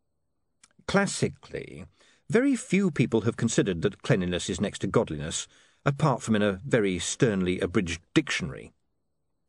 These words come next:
A rank loincloth and hair in an advanced state of matted entanglement have generally been the badges of office of prophets whose injunction to disdain earthly things starts with soap.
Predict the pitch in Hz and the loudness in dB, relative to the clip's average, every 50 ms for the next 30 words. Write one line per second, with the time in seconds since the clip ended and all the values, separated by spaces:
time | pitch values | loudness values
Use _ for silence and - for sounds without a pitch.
0 | - - 135 139 170 170 156 135 - - 110 107 107 127 139 139 127 120 113 - | 0 2 2 4 4 2 2 0 -2 -4 -4 0 2 4 4 6 4 2 2 2
1 | - 95 82 73 - - - _ _ _ - 117 110 87 - 139 123 120 113 107 | 2 0 0 0 -6 -10 -16 _ _ _ 0 0 0 2 2 2 2 2 2 2
2 | 113 107 107 104 101 101 92 101 117 117 113 98 - - - - 123 110 98 - | 2 2 2 2 0 0 2 2 2 2 0 -2 -4 -6 -2 0 0 0 0 0
3 | 101 87 98 113 113 - - 101 - - 107 95 95 - 143 143 107 95 85 85 | -2 0 0 0 0 0 -2 -4 -2 -2 -4 -2 0 0 2 2 2 0 -2 -4
4 | 87 - - _ - _ _ _ - 120 - - 151 131 110 107 104 92 113 107 | -6 -8 -10 _ -20 _ _ _ -4 -2 2 2 2 4 4 2 2 2 2 2
5 | 101 101 98 110 107 98 95 98 87 90 113 104 - 113 92 - 101 85 - - | 2 2 2 2 0 0 -2 -2 0 0 0 0 0 -2 -2 -2 -4 -6 -4 -2
6 | - 143 - 113 - - - - - - - _ _ - 127 - 113 113 95 113 | -2 0 0 -2 -4 -4 -6 -8 -8 -10 -18 _ _ 0 0 2 2 0 2 2
7 | 139 143 139 - 120 95 98 98 101 101 - - 135 110 107 101 95 120 120 110 | 2 2 2 0 -2 -2 -2 -2 -4 -2 0 0 0 2 0 0 0 0 0 0
8 | 95 - 110 110 95 - 127 110 98 95 101 98 95 - - _ _ _ _ _ | 0 0 -2 -2 0 2 2 2 2 2 0 -2 -4 -6 -10 _ _ _ _ _
9 | _ _ - - - - 113 82 73 - - - 87 - - - - - - - | _ _ -10 -4 -2 -2 -2 -2 -4 -10 -12 -12 -10 -10 -8 -8 -6 -4 -2 -2
10 | 87 76 71 - | -2 -2 -6 -12